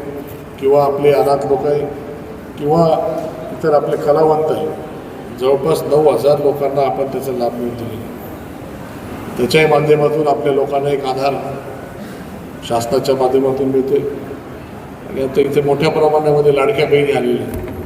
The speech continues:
लाडक्या बहिणींना पण आपण भरपूर लाभ मागच्या काळामध्ये मिळवून दिलेला आहे. आपल्या कोपरगाव तालुक्यामध्ये अठ्ठ्याहत्तर हजार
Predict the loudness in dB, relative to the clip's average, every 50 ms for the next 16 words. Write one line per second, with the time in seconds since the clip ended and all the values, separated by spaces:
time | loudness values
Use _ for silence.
0 | -12 -14 -14 -16 -16 -16 -16 -16 -16 -10 -2 0 2 2 4 4 4 6 6 6
1 | 4 4 0 -2 -2 0 0 0 0 0 0 -2 -2 0 0 -2 -2 -2 -2 -2
2 | -2 -2 -4 -6 -8 -10 -10 -10 -12 -12 -12 -14 -14 -14 -14 -14 -10 -4 0 2
3 | 4 4 4 4 2 -2 -4 -6 -8 -8 -8 -8 -8 -8 -4 -4 -4 -2 -2 -2
4 | 0 0 0 0 2 2 2 2 2 0 0 2 2 2 4 4 2 2 0 -2
5 | -4 -6 -6 -8 -8 -10 -12 -12 -12 -12 -12 -12 -8 -8 -8 -6 0 4 6 6
6 | 6 6 4 2 -2 -4 -4 -6 -6 -6 -6 -6 -4 -2 0 2 2 2 2 2
7 | 0 0 -2 -2 -2 -2 -2 0 0 2 4 4 4 4 4 2 -2 -4 -6 -8
8 | -8 -10 -12 -14 -12 -10 -10 -10 -10 -6 -6 -6 -2 2 2 2 2 2 2 2
9 | 4 4